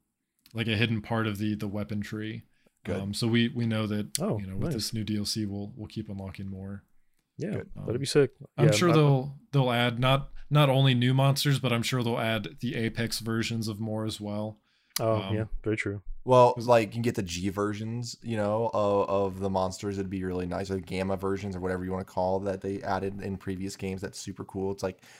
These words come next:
Speaker 2: they're
Speaker 1: Nice.
Speaker 2: just on
Speaker 3: Savage
Speaker 2: steroids, but
Speaker 3: Devil
Speaker 2: they have
Speaker 3: Joe.
Speaker 2: their own armor path as well. So, you know,
Speaker 1: Mm.
Speaker 2: y-, it, it's a,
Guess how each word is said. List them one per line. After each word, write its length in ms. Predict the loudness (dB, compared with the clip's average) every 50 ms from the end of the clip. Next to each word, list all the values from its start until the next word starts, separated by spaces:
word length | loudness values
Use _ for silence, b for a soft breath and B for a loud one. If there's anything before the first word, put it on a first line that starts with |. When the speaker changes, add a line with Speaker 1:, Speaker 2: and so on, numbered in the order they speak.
| B B B
Speaker 2:
they're 100 | -6 -6
Speaker 1:
Nice. 80 | -4
Speaker 2:
just 200 | -4 -4 -6 -8 _ _ _ _ _ _ _ _ -6 -2
on 120 | -2 -2
Speaker 3:
Savage 600 | 0 0 0 2 2 4 4 4 4 2 2 2
Speaker 2:
steroids, 20 | 2
but 60 | 2
Speaker 3:
Devil 260 | 2 2 2 0 -2
Speaker 2:
they 220 | -2 0 2 2 4
have 180 | 4 4 2 2
Speaker 3:
Joe. 40 |
Speaker 2:
their 180 | 2 -2 -2 0
own 280 | 0 0 0 0 -2 -4 -4 -2
armor 320 | -2 0 0 0 -2 -4
path 360 | -4 -2 0 2 2 2 0 -2
as 140 | -6 -6
well. 260 | -4 -2 -2 0 -2 -2
So, 440 | -4 -4 -4 -4 -4 -4 -6 -8 b b b b b
you 160 | -6 -4 -2
know, 340 | 0 0 0 0 0 0 -2 -4
Speaker 1:
Mm. 640 | -4 -6 -8 -10 -10 -10 -10 -10 -10 -12 -12 -10
Speaker 2:
y-, 80 | -8 -8
it, 80 | -6 -6
it's 180 | -8 -10 -8 -6
a, 140 | -6 -6 -6